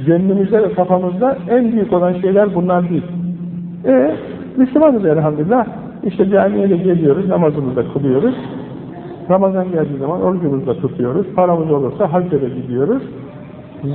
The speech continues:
Zekatımızı da veriyoruz. Zaten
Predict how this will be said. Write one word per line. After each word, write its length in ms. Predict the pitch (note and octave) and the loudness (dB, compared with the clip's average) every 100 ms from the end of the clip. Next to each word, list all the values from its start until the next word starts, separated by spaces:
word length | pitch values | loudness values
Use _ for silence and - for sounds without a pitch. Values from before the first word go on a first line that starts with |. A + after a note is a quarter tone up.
| C#3+ D3 C#3+ C#3+ C#3+ C#3+ D3+ | -6 -8 -8 -10 -10 -4 2
Zekatımızı 720 | A3+ A3 A#3 A3+ G3+ D#3+ D#3+ | 2 4 0 0 -2 -2 0
da 180 | B3+ A3 | 2 2
veriyoruz. 420 | G3+ D3+ A#2 A#2+ - - G3 | 2 0 -2 -6 -10 -4 0
Zaten 320 | F3 D3+ | 2 2